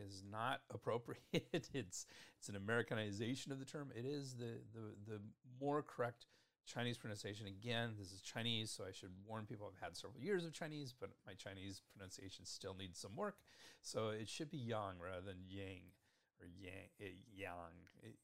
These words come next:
I don't know how other people say it, but yang. Yang is the appropriate way.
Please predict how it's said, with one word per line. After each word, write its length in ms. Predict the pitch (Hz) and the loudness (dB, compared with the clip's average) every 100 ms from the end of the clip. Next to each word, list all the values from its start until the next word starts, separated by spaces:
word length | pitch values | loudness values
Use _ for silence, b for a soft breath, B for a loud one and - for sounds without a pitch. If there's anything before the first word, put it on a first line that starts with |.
| - 98 - | -16 -12 -4
I 80 | 98 | 0
don't 120 | 110 | 0
know 120 | 98 90 | 0 0
how 140 | 101 | 4
other 180 | 104 101 | 4 2
people 240 | 95 98 92 | -2 -4 -6
say 140 | 92 | -8
it, 80 | 92 | -8
but 180 | 95 98 | -8 0
yang. 400 | 98 85 87 95 | 0 0 -6 -12
Yang 400 | - 107 110 110 | 0 4 6 6
is 220 | 113 98 101 | 2 -2 -4
the 80 | |
appropriate 560 | 107 - 92 92 92 90 | -4 -2 -4 -2 -6 -6
way. 160 | 87 | -6